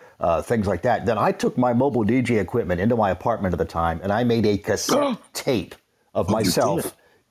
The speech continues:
Speaker 1: doing the radio station. Yes, yes. <laughs>
Speaker 2: Interesting.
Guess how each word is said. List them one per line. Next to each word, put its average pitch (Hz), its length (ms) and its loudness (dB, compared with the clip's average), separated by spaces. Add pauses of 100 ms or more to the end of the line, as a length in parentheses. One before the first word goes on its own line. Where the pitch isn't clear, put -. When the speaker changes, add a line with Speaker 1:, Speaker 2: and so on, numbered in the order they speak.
Speaker 1:
doing 127 260 2
the 123 80 2
radio 98 320 2
station. 87 300 -2
Yes, - 400 -2
yes. - 340 -2 (280)
<laughs> - 720 -4
Speaker 2:
Interesting. 135 760 0